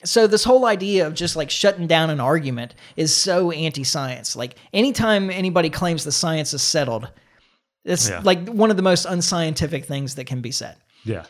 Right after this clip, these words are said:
Speaker 1: Um,
Speaker 2: And I know we've mentioned it before, but gravity is, like, my favorite example.
Speaker 1: Yeah.
Speaker 2: <laughs> Like,
Speaker 1: Yeah.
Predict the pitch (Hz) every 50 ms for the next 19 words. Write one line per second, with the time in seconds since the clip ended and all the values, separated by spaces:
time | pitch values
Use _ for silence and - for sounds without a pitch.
0 | _ _ _ 160 131 131 127 127 127 131 131 135 139 143 151 156 156 147 147 135
1 | 127 147 135 131 131 135 127 120 113 123 120 113 - - 120 107 101 101 101 95
2 | 104 110 104 - - 143 139 127 113 127 135 131 135 143 123 127 127 113 120 120
3 | 113 113 107 107 107 107 117 127 110 110 110 - 127 113 110 104 110 107 107 104
4 | 107 117 110 98 95 95 - - 151 - 175 160 107 - - 139 - - 226 185
5 | - - - - 156 127 156 - -